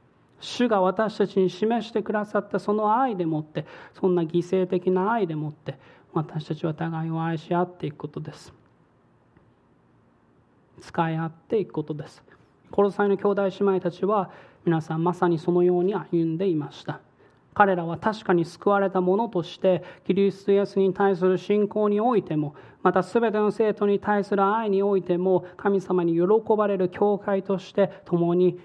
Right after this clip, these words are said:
生きていました。そして、そんな姿を、そんな明らかな姿をパウロは耳にして、なんてすごいことを神様なされたんだと、神様に感謝を捧げていたわけです。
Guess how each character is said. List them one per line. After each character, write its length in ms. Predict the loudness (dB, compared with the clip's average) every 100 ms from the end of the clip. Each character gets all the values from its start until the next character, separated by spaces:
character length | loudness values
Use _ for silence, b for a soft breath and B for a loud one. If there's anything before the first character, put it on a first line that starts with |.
| B
生 120 | -2 -2
き 120 | -2
て 120 | -2
い 100 | -2
ま 120 | -4
し 120 | -6
た。 180 | -4 -6 -6 -20 -20 -20 -20 _ _ _
そ 220 | 0 0
し 240 | 0 -10
て、 240 | 0 2 2 B B
そ 220 | -4 4 4
ん 180 | 4
な 140 | 2 0
姿 540 | -2 0 0 0 0
を、 180 | 0 0 B
そ 180 | -4 0
ん 140 | 2
な 320 | 2 2 0 2
明 60 | 2
ら 140 | 4
か 120 | 2
な 120 | 0 -2
姿 420 | -2 0 0 -2
を 80 | -4
パ 240 | 2 4
ウ 80 | 4
ロ 60 |
は 120 | 2 2
耳 280 | 2 2
に 140 | 2 0
し 200 | -6 0
て、 300 | 2 2 -4 -20 _ _ _ _ _ _ _ _ _ _ _ _ _ _
な 180 | -2 0
ん 100 | 0
て 100 | 0
す 160 | 0 2
ご 120 | 2
い 40 |
こ 120 | 0
と 140 | 0 0
を 60 |
神 220 | 0 0 0
様 200 | -2 -2
な 140 | -2
さ 120 | -2
れ 120 | -4
た 100 | -4
ん 140 | -4 -4
だ 100 | -2
と、 360 | -2 -2 -4 -10
神 220 | -4 -4
様 180 | -4 -6
に 80 | -6
感 220 | -8 -6
謝 120 | -6
を 60 | -4
捧 280 | -6 -6
げ 120 | -10 -4
て 100 | -2
い 100 | -2
た 120 | -6
わ 120 | -10
け 80 | -10
で 100 | -12
す。 180 | -16